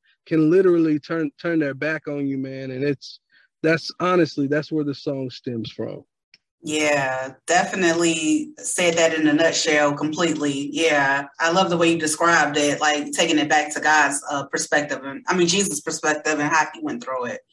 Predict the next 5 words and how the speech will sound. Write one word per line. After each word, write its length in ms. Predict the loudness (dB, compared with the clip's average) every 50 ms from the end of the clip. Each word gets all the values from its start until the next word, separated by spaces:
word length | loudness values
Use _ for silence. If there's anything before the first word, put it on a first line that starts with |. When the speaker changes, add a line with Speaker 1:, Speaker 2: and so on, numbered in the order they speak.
| _ -20 -20 -20 -20 -20 -20 -20 -20 -20 -20 -10 -2 2
Speaker 1:
Yeah, 280 | 6 6 6 6 4
Speaker 2:
Um, 100 | 2 -2 -6
Speaker 1:
yeah. 260 | -4 0 0 0 0 -2 -6 _ _ _ _ _ _ _ _ _ _ _
Speaker 2:
speaking 440 | -4 -2 0 2 2 2 2 2 4
of, 400 | 6 6 6 6 4 2 0 -4